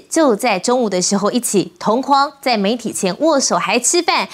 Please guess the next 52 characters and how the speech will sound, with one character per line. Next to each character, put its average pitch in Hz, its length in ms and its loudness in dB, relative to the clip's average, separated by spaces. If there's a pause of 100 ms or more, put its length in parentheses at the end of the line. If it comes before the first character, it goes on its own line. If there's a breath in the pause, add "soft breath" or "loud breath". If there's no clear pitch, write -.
(160 loud breath)
韩 240 160 -2
国 277 140 2
瑜 285 40 4
宣 269 200 0
布 254 80 2
要 226 140 4
邀 240 160 2
请 220 200 -6
杨 196 160 -2
秋 233 160 2
兴 233 240 0
担 254 220 -2
任 240 220 0
两 180 240 0
岸 262 200 -2
小 220 280 2
组 226 140 -2
的 185 120 -2
副 254 380 0
召 269 280 2
集 208 280 0
人。 190 260 0 (180 loud breath)
好， 214 120 0
至 349 160 4
于 311 40 4
召 339 220 2
集 277 140 0
人 226 100 2
是 277 140 0
谁 185 240 2
呢？ 202 260 0
就 294 240 2
是 220 160 -2
韩 196 340 -2
国 202 140 2
瑜 208 100 2
本 196 280 -4
人 170 180 0
来 180 160 0
兼 294 300 0
任。 277 260 0 (260 loud breath)
好， 208 120 0
先 330 200 0
前 226 260 0
外 330 220 4
传 190 360 0
有 175 120 2
红 208 400 0
卫 285 220 2
兵 220 260 -2
之 220 220 0
说， 220 300 2